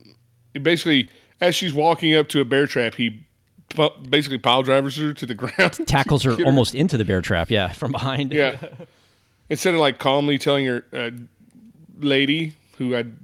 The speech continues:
Speaker 1: don't recall your name for the purpose of my notes, um, you may wanna stop walking," and firmly grab her shoulder. No, he basically, like, full-on office linebacker.
Speaker 2: Right, right. Pushed pu-, into it almost.
Speaker 1: Yeah.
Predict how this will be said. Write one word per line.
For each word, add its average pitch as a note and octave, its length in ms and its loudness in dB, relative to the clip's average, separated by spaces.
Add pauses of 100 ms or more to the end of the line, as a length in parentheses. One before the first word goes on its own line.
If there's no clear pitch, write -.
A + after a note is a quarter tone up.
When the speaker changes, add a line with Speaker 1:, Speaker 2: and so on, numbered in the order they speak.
(140)
Speaker 1:
don't B2+ 180 -10
recall B2+ 320 -4
your A#2+ 120 -6
name A#2+ 300 -6
for B2+ 100 -8
the A#2 80 -8
purpose B2 320 -10
of B2 80 -6
my A#2 120 -4
notes, A#2 340 -8 (460)
um, G#2+ 320 -10 (800)
you C3 100 -8
may C3+ 80 0
wanna C#3 140 0
stop C3+ 260 -4
walking," B2+ 460 -4 (160)
and A2+ 200 -12 (520)
firmly B2 280 -4
grab B2 220 -2
her B2+ 60 -4
shoulder. C3 300 -2
No, C3 140 0
he C3+ 100 2
basically, C3 460 -2
like, A2 200 -6 (760)
full-on A#2+ 500 0 (120)
office C3 340 0
linebacker. B2 580 -2
Speaker 2:
Right, B2 340 0
right. A#2+ 220 -4
Pushed - 360 -2
pu-, - 180 -2
into C3+ 320 2
it F#2 80 -6
almost. F2+ 400 -12 (500)
Speaker 1:
Yeah. A#2+ 240 -6